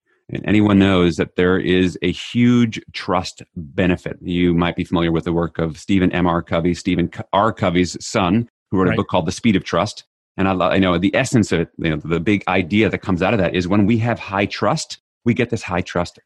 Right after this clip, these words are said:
Speaker 1: benefit because basically things move faster. You know, if people have trust, they're willing to speak up and share ideas, which means you get to innovation.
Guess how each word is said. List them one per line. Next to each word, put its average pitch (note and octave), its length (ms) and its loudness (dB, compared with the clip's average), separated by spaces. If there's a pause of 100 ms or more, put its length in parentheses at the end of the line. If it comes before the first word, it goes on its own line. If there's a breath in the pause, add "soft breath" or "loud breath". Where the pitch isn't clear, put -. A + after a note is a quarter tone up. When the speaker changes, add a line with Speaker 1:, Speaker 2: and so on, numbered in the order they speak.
(140)
Speaker 1:
benefit B2 460 -2 (120)
because G2 480 0 (320)
basically A2 400 0
things G#2 260 0
move A#2+ 200 0
faster. D3+ 440 -4 (380)
You F#2 100 -2
know, F#2+ 120 2
if G2 140 -4
people B2 300 -2
have G2+ 160 -4
trust, D3 340 -4
they're G2+ 120 0
willing A2 220 2
to G2 100 -8
speak A#2 320 -4
up - 140 -2
and F2+ 100 2
share G2 320 -2
ideas, G2+ 460 -2
which D#2+ 140 -6
means F2+ 240 0
you F2+ 80 -2
get D#2 160 -6
to - 80 -8
innovation. F2+ 520 -4